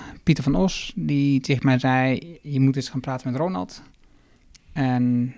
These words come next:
hij heeft ook een boek geschreven, dat gaat over organisch leiderschap. Nou ja, ik, of de kracht van organisch leiderschap. Ik waardeer Pieter enorm, dus ik luister naar dat soort dingen altijd.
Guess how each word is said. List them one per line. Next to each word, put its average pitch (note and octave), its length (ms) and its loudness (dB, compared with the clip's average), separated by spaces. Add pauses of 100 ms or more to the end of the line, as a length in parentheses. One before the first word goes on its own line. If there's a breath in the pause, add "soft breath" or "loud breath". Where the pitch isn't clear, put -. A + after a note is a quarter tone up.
hij E3+ 100 -8
heeft B2+ 180 -4
ook C3 60 4
een C#3 100 10
boek E3+ 120 4
geschreven, D3+ 260 2
dat D3+ 100 -2
gaat - 160 -4
over - 120 -8
organisch B2+ 380 2
leiderschap. C#3 680 2
Nou - 120 -8
ja, B2 180 -10
ik, - 340 -8
of E3 100 -8
de C3 80 0
kracht D3+ 220 2
van B2+ 380 0
organisch B2+ 380 -2
leiderschap. D3+ 460 -6 (460 soft breath)
Ik C3 140 -2
waardeer C3+ 320 6
Pieter C#3 260 2
enorm, C3 300 6
dus B2 160 2
ik B2 140 -4
luister D3 300 0
naar D3 100 0
dat C#3 80 -2
soort C#3 120 -2
dingen C#3 160 0
altijd. B2+ 380 -4